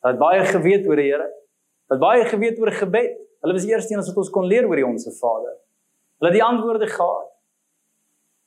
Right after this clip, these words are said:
Maar ek wonder wat sou gebeur het as Petrus aanhou klop het daai aand.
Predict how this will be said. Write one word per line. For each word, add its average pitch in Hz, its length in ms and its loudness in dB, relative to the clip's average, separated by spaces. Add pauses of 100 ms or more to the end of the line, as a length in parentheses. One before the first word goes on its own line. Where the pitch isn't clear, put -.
(480)
Maar 190 180 2
ek 170 60 -2
wonder 240 240 2
wat 220 120 0
sou 196 120 -4
gebeur 147 360 -2
het - 180 -8 (1040)
as 139 160 -4
Petrus 175 320 0
aanhou 165 240 -4
klop 175 220 -4
het 110 60 -4
daai 110 120 -2
aand. 104 260 -8